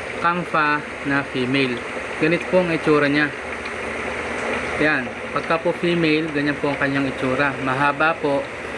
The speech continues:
at matulis ang kanyang nguso. Ayan, ganyan po ang itsura niya. Pagka po female, nakita nyo naman kung gaano kaganda ang ating mga flower horn.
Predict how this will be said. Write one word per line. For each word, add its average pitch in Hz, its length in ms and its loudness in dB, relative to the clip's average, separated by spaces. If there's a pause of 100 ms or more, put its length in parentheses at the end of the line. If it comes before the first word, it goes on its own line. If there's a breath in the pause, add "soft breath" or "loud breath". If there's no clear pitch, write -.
(280)
at 185 160 2
matulis 151 560 4
ang 143 160 -2
kanyang 139 320 2
nguso. 131 320 2 (1400)
Ayan, 143 240 4 (400)
ganyan 139 320 0
po 139 80 2
ang 131 160 0
itsura 131 400 2
niya. 131 160 2 (640)
Pagka 147 320 0
po 151 240 4 (160)
female, 160 480 2 (1800)
nakita 151 320 0
nyo 165 160 2
naman 165 160 0
kung 139 160 0
gaano 147 240 2
kaganda 151 640 2
ang 151 80 -4 (240)
ating 151 560 2 (240)
mga 139 120 0 (120)
flower 139 280 2 (120)
horn. 160 240 2